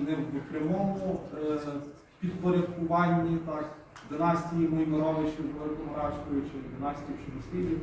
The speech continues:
Радше вони перебували в так званій трибутарній залежності, тобто фактично данницькій залежності від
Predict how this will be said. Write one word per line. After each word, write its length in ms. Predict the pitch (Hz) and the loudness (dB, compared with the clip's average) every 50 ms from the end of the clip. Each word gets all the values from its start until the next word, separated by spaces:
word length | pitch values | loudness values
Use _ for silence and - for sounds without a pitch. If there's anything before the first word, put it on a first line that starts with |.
| - - - - - - - - | -4 -8 -10 -12 -12 -12 -6 -2
Радше 280 | 190 - - - - 208 180 175 175 | 0 0 0 0 0 -2 0 2 2
вони 260 | 180 190 202 202 - - - - - - - - | 4 4 2 2 0 -2 -6 -8 -10 -12 -8 -6
перебували 480 | 165 160 151 143 147 160 170 170 170 | -2 0 0 0 2 2 4 4 4
в 100 | 165 160 | 2 2
так 100 | 160 156 151 - | -2 -4 -6 -2
званій 300 | - 160 165 165 165 160 151 160 175 | 0 2 4 4 4 4 2 2 4
трибутарній 680 | 185 180 175 165 180 175 170 170 170 170 165 156 156 151 151 | 6 6 6 6 4 4 4 4 6 6 6 4 2 0 0
залежності, 400 | 139 135 131 131 110 107 - - - - - - - - - | 0 0 0 0 -2 -2 -4 -8 -10 -12 -14 -16 -16 -12 -10
тобто 260 | 202 180 - 185 165 - | -8 -4 -4 -4 -2 -2
фактично 440 | 170 156 175 196 175 - - 170 151 120 - | -2 -4 -2 -2 -2 -2 -2 -2 -2 0 2
данницькій 580 | 151 156 165 165 156 151 139 - - - 139 127 127 - | 2 4 4 4 4 2 -2 -4 -4 -4 -4 -4 -4 -4
залежності 560 | - 165 170 170 165 160 156 156 151 - 147 131 | -4 -2 -2 -2 -2 -4 -4 -6 -6 -4 -4 -4
від 300 | - - 147 165 165 | -2 -2 0 0 0